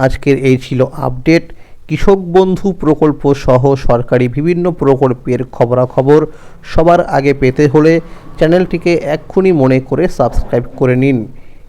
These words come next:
যদি এই ভিডিওটি ভালো লাগে অবশ্যই একটি লাইক করে দেবেন এবং সকলের কাছে বেশি বেশি করে শেয়ার করে দেবেন, যাতে সবাই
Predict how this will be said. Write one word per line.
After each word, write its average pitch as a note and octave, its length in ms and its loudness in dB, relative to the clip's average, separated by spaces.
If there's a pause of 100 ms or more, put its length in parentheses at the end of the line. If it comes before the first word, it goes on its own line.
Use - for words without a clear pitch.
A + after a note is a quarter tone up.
(300)
যদি D3+ 180 0 (220)
এই E3+ 80 6 (120)
ভিডিওটি D3 300 4 (100)
ভালো B2+ 200 6
লাগে C3+ 200 0 (380)
অবশ্যই E3+ 420 -2 (120)
একটি - 200 -8 (140)
লাইক C3 180 0 (120)
করে D#3 200 4
দেবেন D#3+ 200 2 (420)
এবং F#3 120 2 (420)
সকলের F3 440 2
কাছে E3+ 180 0 (140)
বেশি - 220 -2
বেশি C#3+ 200 -4
করে G3+ 140 0 (100)
শেয়ার C#3 240 2 (100)
করে B2 200 0
দেবেন, B2 220 2 (500)
যাতে B2 220 0 (180)
সবাই B2+ 260 2